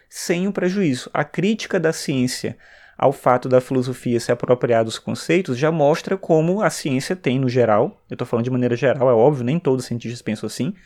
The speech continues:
mas a ciência tem, no geral, essa visão hierárquica de que existem conhecimentos superiores a outros e alguns podem falar melhor sobre alguns assuntos e alguns são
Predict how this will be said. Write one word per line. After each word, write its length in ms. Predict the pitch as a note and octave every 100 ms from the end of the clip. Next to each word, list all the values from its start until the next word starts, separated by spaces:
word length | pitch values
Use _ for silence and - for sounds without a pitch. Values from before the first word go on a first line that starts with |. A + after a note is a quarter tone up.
| - - -
mas 180 | C3 B2+
a 40 |
ciência 480 | - C3+ C#3 - B2
tem, 200 | - A#2+
no 120 | A#2
geral, 440 | A#2+ C3+ A#2+ C3+ - - - -
essa 240 | B2+ D3+
visão 560 | D3 D#3 C#3 C#3+ F#3 F#3
hierárquica 840 | F3 F#3+ E3 C3+ - - - A2 - _
de 140 | B2 B2
que 140 | -
existem 280 | B2 A#2+ B2+
conhecimentos 640 | B2+ B2 - D#3 F#3+ C4+
superiores 640 | - A3+ F3 C3+ B2 B2 C3+
a 80 | D3+
outros 400 | D3 F3 F3+ E3
e 40 |
alguns 340 | D#3 C3 F3+
podem 260 | - C3+ C3+
falar 520 | - C#3 C3+ B2 D#3+
melhor 420 | C#3 A#2+ A#2 C#3 - - _ -
sobre 340 | - C3 B2
alguns 220 | B2 B2+
assuntos 520 | A#2+ - D3+ G#3+ C#3
e 40 | C3
alguns 280 | B2+ E3+ -
são 280 | D#3+ F3+